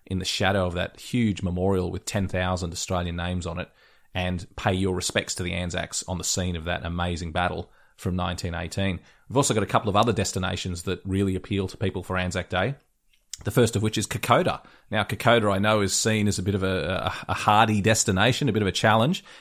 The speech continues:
and you can do that if you want to. You can travel with us and trek through Kokoda, uh, and trek all the way up there and then celebrate Anzac Day at, at Kokoda Village. But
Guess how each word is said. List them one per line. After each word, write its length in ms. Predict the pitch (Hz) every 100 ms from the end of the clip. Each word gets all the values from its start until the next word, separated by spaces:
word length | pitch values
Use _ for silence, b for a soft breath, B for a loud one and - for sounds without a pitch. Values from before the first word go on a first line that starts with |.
| -
and 100 | 120
you 60 |
can 200 | - 139
do 220 | 95 117 123
that 140 | 98
if 140 | 98 107
you 100 | 95
want 220 | 107 117
to. 100 | 87
You 120 | 87
can 120 | 101
travel 320 | - 110 101
with 180 | 92 98
us 180 | 95 -
and 100 | 87
trek 260 | - 104 -
through 220 | - 92
Kokoda, 540 | - - 98 95 90 B B B -
uh, 120 | 87
and 100 | 95
trek 300 | - 120 110
all 100 | 104
the 60 | 95
way 140 | 92
up 160 | 95 -
there 180 | 95 92
and 80 | 92
then 300 | 92 87 90
celebrate 400 | 104 92 87 90
Anzac 340 | 90 90 87
Day 260 | 87 85 87
at, 240 | - -
at 180 | 92 -
Kokoda 440 | - - 98 85
Village. 440 | 82 113 90 - - B B -
But 340 | 107 95 -